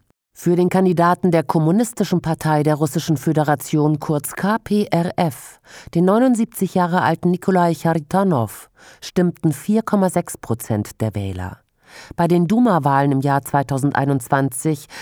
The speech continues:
bekam die K P R F noch achtzehn Prozent der Stimmen.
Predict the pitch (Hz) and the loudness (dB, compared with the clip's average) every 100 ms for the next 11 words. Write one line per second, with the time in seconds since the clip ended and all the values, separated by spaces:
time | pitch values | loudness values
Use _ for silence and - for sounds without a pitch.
0 | - - - 190 226 262 - 202 208 - | -8 -6 -2 0 2 2 0 -2 0 0
1 | 175 170 - 147 147 - 185 - - 190 | 0 0 0 -2 -2 -2 -2 -4 -6 -6
2 | - - 123 117 117 117 107 98 - 98 | -6 -6 -4 -4 -6 -6 -6 -6 -8 -10
3 | - 98 90 73 - | -10 -12 -12 -14 -20